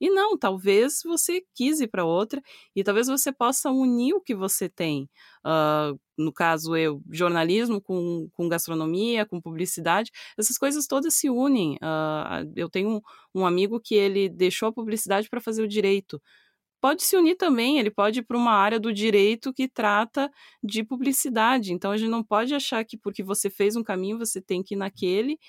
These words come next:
E a gente estando longe, justamente, ah, das pessoas que a gente conhece, da, desses olhos que julgam, toda essa coisa, você se permite a descobrir outras coisas que você não descobriria se tivesse no Brasil, né?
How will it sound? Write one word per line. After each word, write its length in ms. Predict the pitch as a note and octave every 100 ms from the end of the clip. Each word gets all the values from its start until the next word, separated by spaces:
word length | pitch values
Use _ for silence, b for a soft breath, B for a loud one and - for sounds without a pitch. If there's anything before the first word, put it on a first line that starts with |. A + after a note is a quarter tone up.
| B B B
E 300 | G#3+ A3 A#3 -
a 140 | A#3+
gente 240 | A#3 B3+ C4
estando 340 | - B3+ D#4+
longe, 640 | D4 G#3+ G#3 G#3 F3+ D#3+ D#3
justamente, 800 | - F#3+ - G3+ F3+ E3 - C#3+ b b b b
ah, 320 | D#3 D3+ D3
das 180 | E3+ E3+
pessoas 240 | - D#3+ F#3
que 80 | G#3+
a 20 |
gente 220 | G3+ -
conhece, 1000 | G3+ E3+ E3+ F#3 F3+ E3+ - - D#3 C#3+ B B
da, 340 | - D3 D#3+ D3+ -
desses 480 | - E3+ E3 E3+ D#3+
olhos 360 | E3 F#3 G#3 -
que 120 | A3
julgam, 440 | F3 G3 G3 E3+
toda 180 | E3+ G3+
essa 180 | G#3+ G#3
coisa, 220 | G#3+ A3+ B B B
você 220 | A3+ B3+
se 140 | -
permite 840 | C4 C4 B3+ A#3+ A#3+ C4 - C#4+ -
a 280 | A#3+ A#3+ C4
descobrir 640 | G#3+ A3+ - B3 G#3+ A3+
outras 380 | A#3 A3+ A#3 A3+
coisas 240 | - G#3+ G#3+
que 120 | B3
você 200 | B3 -
não 300 | C4 C4+ D#4
descobriria 560 | C4 - D4+ F4 F4+ E4+
se 120 | -
tivesse 400 | - E3+ D#3 E3+
no 100 | D#3+
Brasil, 420 | D3+ D3 C#3 C3
né? 220 | B2+ C3